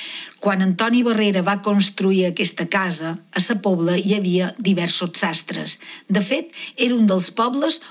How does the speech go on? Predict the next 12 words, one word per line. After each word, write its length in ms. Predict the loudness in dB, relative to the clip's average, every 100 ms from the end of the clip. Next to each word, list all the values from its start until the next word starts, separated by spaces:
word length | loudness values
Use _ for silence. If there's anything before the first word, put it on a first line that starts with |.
| -10
on 160 | 0 4
més 300 | 4 4 4
n'hi 140 | 4 4
havia 260 | 4 4 4
en 140 | 2
aquell 240 | 2 0 0
temps. 380 | -2 -4 -2 -4 -6 -18 -16 -8 -2
Els 160 | 0
homes 320 | 0 2 2 2
acostumaven 880 | 0 -4 0 2 2 2 2 0 0
a 140 | -4 -4
acudir-hi 480 | 0 2 4 2